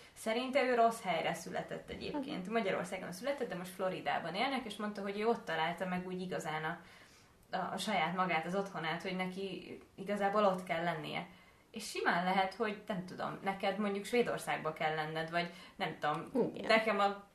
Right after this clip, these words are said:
Speaker 1: az észak-, ott pont nem, nem az északi sarkon, de hogy valamit érted?
Speaker 2: Nem olyan szörnyű az időjárás Svédországban, hidegebb van télen. És tovább van hó, de most is kicsivel van, csak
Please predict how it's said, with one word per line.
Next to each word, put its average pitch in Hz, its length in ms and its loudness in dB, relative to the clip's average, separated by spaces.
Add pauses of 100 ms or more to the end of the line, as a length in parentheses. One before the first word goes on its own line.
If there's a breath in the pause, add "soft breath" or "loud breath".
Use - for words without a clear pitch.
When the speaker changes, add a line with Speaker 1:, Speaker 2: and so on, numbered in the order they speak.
Speaker 1:
az 202 100 2
észak-, 185 300 2
ott 190 140 2
pont 175 180 4
nem, 156 240 0
nem 160 160 2
az 160 60 -2
északi 160 280 -2
sarkon, 233 340 6
de 254 80 4
hogy 220 160 4
valamit 214 260 0
érted? 151 360 0
Speaker 2:
Nem 214 200 8
olyan 254 220 12
szörnyű 170 320 2
az 165 100 2
időjárás - 500 0
Svédországban, - 680 -6
hidegebb 233 420 2
van - 200 0
télen. - 480 -6 (960 soft breath)
És 180 180 -4
tovább 190 340 4
van 170 200 -6
hó, 180 180 0
de 190 120 0
most 196 240 0
is 156 100 -6 (520)
kicsivel - 380 -2
van, - 120 -2
csak - 200 -8